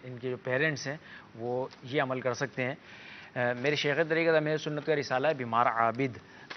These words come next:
بیمار عابد کے صفحہ نمبر تینتالیس، فورٹی تھری پر یہ روحانی علاج موجود ہے، اس کو یہاں سے بھی آپ دیکھ سکتے ہیں۔ ایک مرتبہ سورۃ الکوثر پڑھ کر، آ، بچے کے سیدھے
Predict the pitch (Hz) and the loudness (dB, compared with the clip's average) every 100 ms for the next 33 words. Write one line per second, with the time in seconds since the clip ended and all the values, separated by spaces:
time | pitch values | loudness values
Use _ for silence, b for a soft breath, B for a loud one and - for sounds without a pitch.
0 | - 123 139 151 175 143 135 147 160 - | -12 -6 -2 0 0 2 2 2 -2 -4
1 | - 147 156 147 147 - 143 151 139 139 | -4 -2 -2 -2 -6 -4 -2 -2 0 0
2 | 151 - - - - - - - 131 120 | 0 -2 -20 -20 -20 -20 -10 -2 -2 0
3 | 127 123 123 - - 160 190 190 196 175 | 0 2 -2 -6 -6 2 2 2 2 2
4 | 156 143 147 - - - 127 131 147 135 | 2 4 4 2 -16 -16 -4 2 2 2
5 | 120 143 143 139 131 127 156 160 156 - | -2 -2 2 2 2 -2 -2 -2 -4 -4
6 | 135 123 123 117 113 123 131 131 151 - | -6 -8 -10 -6 -4 -4 -2 0 0 -2
7 | - 120 135 135 123 - 101 - - B | -16 -2 0 0 -6 -12 -14 -16 -20 B
8 | B B B B B B B B - 175 | B B B B B B B B 2 4
9 | 196 185 170 190 196 160 160 165 175 143 | 4 4 6 6 6 4 4 4 2 2
10 | 147 165 147 160 147 143 147 151 - - | 4 4 4 6 6 6 4 4 0 -8
11 | 139 120 131 - - 147 147 - 143 147 | -6 -2 -2 -2 -4 -4 -2 -2 0 2
12 | 143 - - 143 143 135 143 156 | 0 -6 -4 -2 -2 2 2 2